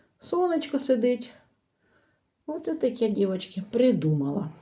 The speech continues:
Придумала, приклеїла, всіх теж. Приклеювала, дівчатки. Ось такі прекрасні, прикольні такі іграшки. Ми купляємо, ж на тему замовляємо.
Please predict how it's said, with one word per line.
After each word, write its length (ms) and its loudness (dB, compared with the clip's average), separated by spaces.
Придумала, 680 -4
приклеїла, 600 -4
всіх 340 -10
теж. 260 -6
Приклеювала, 680 2
дівчатки. 580 -4
Ось 200 -10
такі 220 -6
прекрасні, 680 0
прикольні 580 2
такі 360 -6
іграшки. 380 0
Ми 100 0
купляємо, 420 6
ж 120 0
на 80 4
тему 300 4
замовляємо. 680 4